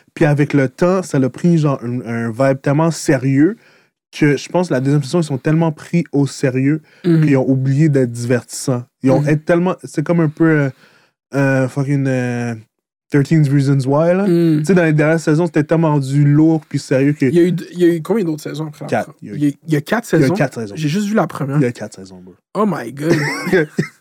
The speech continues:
Speaker 1: Genre, littéralement, dans, dans la dernière saison, il y a un partenaire que sa famille se fait déporter par ice.
Speaker 2: Oh my
Speaker 1: Ça, c'est
Speaker 2: God.
Speaker 1: rendu aussi deep que
Speaker 2: C'est
Speaker 1: ça, là.
Speaker 2: political, là.
Speaker 1: Euh, ouais, comme, c'était rendu deep, là.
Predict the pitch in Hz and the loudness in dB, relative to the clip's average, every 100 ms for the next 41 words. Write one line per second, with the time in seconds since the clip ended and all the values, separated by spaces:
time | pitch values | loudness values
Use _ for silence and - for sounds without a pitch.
0 | - - - - - 147 139 143 156 160 | -20 -20 -20 -10 0 2 4 2 2 2
1 | 156 175 165 143 139 127 131 131 127 139 | 0 2 2 2 0 -2 -2 -2 0 0
2 | 151 156 147 175 147 127 - 123 139 147 | 0 0 2 2 2 0 0 -2 0 -2
3 | 127 123 120 131 127 120 110 104 123 110 | -2 -2 -2 -2 -2 -4 -4 -4 -4 -4
4 | 104 104 101 - - _ _ _ _ - | -6 -8 -10 -14 -20 _ _ _ _ -4
5 | 180 131 160 143 165 160 143 160 156 170 | -2 0 0 2 2 2 0 0 2 2
6 | 156 160 143 147 147 139 120 143 135 156 | 2 0 0 0 0 -2 0 0 2 2
7 | 147 139 - 160 143 139 131 151 147 139 | 2 -2 0 2 2 0 0 0 2 2
8 | 131 117 123 117 113 120 - _ _ _ | 2 0 -6 -8 -8 -14 -18 _ _ _
9 | _ - 117 120 117 113 117 107 101 95 | _ -6 -4 -4 -8 -4 -2 -2 -6 -12